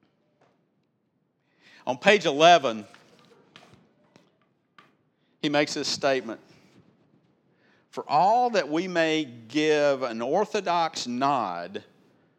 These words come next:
to belief in the Trinity, it seems too arcane to most of us." Arcane, who,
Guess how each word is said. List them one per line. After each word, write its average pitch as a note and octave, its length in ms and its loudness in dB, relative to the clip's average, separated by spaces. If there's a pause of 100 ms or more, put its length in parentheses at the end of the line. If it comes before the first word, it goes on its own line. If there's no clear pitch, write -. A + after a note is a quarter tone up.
(220)
to C#3+ 100 -6
belief C3+ 540 -2
in F#3+ 80 -6
the D#3 100 -6
Trinity, G2 680 -6 (720)
it C3+ 120 -4
seems G3+ 460 -6
too F#3 320 -8
arcane C#3+ 1040 -6 (2250)
to - 80 -16
most G2+ 340 -14
of - 180 -16
us." - 260 -20 (2250)
Arcane, B2+ 460 -8
who, B2+ 240 -12